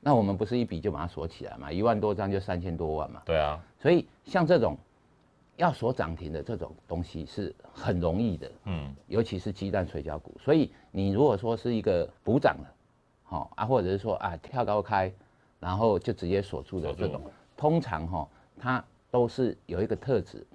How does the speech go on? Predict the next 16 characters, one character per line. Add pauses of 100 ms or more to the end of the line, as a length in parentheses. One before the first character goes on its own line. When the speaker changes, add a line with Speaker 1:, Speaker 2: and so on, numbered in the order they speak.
Speaker 1:
它
是
中
小
型
股。 (460)
Speaker 2:
嗯。 (300)
Speaker 1:
哦，
大
型
股
你
很
难
这
种